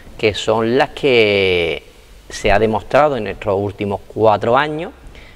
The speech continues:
precisamente el compromiso del gobierno de Pedro Sánchez con la provincia de Cádiz.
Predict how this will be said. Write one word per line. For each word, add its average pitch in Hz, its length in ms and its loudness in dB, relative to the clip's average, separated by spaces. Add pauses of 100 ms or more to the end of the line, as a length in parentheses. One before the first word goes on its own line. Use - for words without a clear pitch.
precisamente 113 1120 -4
el 143 140 0
compromiso 95 580 -4
del 123 160 -2
gobierno 101 480 -2 (120)
de 92 840 -2
Pedro 104 240 0
Sánchez 98 380 -2
con 147 120 2
la 117 100 4
provincia 90 360 0
de 113 100 2
Cádiz. 104 260 0